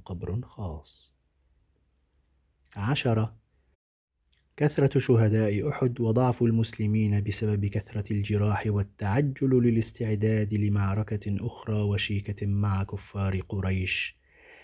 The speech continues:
كانت الضرورة التي أجازت ضم أكثر من شهيد في قبر واحد. أحد عشر، قضاء الدين عن الميت وخاصة الشهيد،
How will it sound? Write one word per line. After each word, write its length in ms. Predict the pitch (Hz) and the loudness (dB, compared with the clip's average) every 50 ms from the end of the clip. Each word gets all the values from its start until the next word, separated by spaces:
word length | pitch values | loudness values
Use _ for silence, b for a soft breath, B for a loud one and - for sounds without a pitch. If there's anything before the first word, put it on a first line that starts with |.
| B B B B | B B B B
كانت 400 | - 131 143 165 165 160 156 - | 2 4 6 6 6 6 6 4
الضرورة 640 | 127 117 113 113 113 113 117 117 117 113 113 107 - - | 2 2 4 4 4 6 6 6 6 6 4 2 2 2
التي 600 | 110 107 104 107 104 104 - 104 104 101 98 104 | 0 2 2 2 0 0 -2 -2 -2 0 0 -2
أجازت 600 | 98 95 98 101 101 98 98 101 101 101 - - | -2 0 0 0 2 0 0 -2 -4 -4 -6 -8
ضم 360 | 104 101 104 107 107 104 101 104 | -4 -2 0 2 2 4 2 2
أكثر 720 | 98 98 135 - - - - - - - 104 104 104 101 | 2 0 -4 -6 -8 -10 -20 -12 -6 -4 -2 0 0 2
من 220 | 101 101 101 98 | 2 2 2 0
شهيد 640 | 98 - - 98 95 - 98 95 95 90 95 95 92 | 0 -2 -2 -4 -4 -2 -4 -4 -4 -2 -4 -4 -4
في 200 | 92 - 95 98 | -4 -6 -6 -6
قبر 460 | - - - 92 92 82 82 82 87 | -6 -6 -8 -8 -6 -6 -4 -4 -2
واحد. 440 | 92 92 87 87 - - - - - _ _ _ _ _ _ _ _ _ _ _ _ _ _ _ _ _ _ _ _ _ _ _ _ _ _ _ _ _ _ _ _ _ _ _ _ _ _ _ _ _ _ _ _ _ _ _ _ - - | -2 -2 -4 -4 -6 -10 -12 -16 -20 _ _ _ _ _ _ _ _ _ _ _ _ _ _ _ _ _ _ _ _ _ _ _ _ _ _ _ _ _ _ _ _ _ _ _ _ _ _ _ _ _ _ _ _ _ _ _ _ -4 -4
أحد 260 | 131 - - 117 110 | -2 0 0 2 2
عشر، 440 | 107 98 98 104 - 135 151 - - _ _ B B B B B B B B B B B B B | 2 2 2 0 0 0 -2 -2 -4 _ _ B B B B B B B B B B B B B
قضاء 320 | 123 113 139 170 196 185 | 2 4 6 6 6 6
الدين 360 | 156 127 135 139 139 135 131 | 4 4 4 6 6 6 4
عن 120 | 120 117 117 | 4 4 4
الميت 460 | 117 113 113 117 117 113 110 - 117 | 4 4 4 4 4 2 2 2 0
وخاصة 580 | 113 107 - - - 117 110 - - - 107 - 104 | 0 0 0 -2 -2 -2 -2 -2 -4 -8 -8 -6 -4
الشهيد، 760 | 101 101 101 - - - 95 87 87 82 78 76 - _ | -4 -4 -4 -6 -6 -6 -6 -6 -6 -6 -8 -10 -12 _